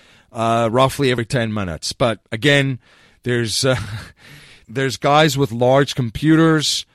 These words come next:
and a ton of overhead, uh, with the technology already doing this. So I would say the way that the majority of us are going to get hold of Bitcoins is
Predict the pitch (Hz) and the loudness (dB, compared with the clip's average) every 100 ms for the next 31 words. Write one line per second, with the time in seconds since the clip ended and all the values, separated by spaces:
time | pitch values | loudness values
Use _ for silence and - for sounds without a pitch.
0 | _ _ _ _ 123 120 123 123 113 107 | _ _ _ _ -4 -2 -2 -4 -6 -8
1 | 127 135 131 139 123 131 127 127 123 113 | -4 -2 0 0 2 0 2 2 0 -2
2 | - - 104 95 101 113 120 117 131 117 | -10 -16 -16 -14 -8 -6 -4 -4 -6 -4
3 | 113 104 107 101 107 101 104 104 95 113 | -2 -2 -2 -4 -4 -2 -4 -4 -4 -4
4 | 110 113 113 - - _ - - 113 113 | -4 -4 -4 -6 -10 _ -12 -6 -2 0
5 | 131 127 - - 123 120 107 _ _ - | 0 0 -4 -2 0 0 -4 _ _ -6
6 | 113 131 139 143 127 127 - 117 107 123 | 0 4 4 4 2 -2 -2 -8 -4 0
7 | 117 117 113 104 104 - - 104 107 104 | 0 0 -2 -2 -4 -6 -8 -8 -4 -6
8 | 101 98 104 98 113 120 110 90 113 - | -6 -10 -8 -6 -6 -4 -6 -6 -10 -8
9 | 110 107 95 98 | -6 -6 -8 -10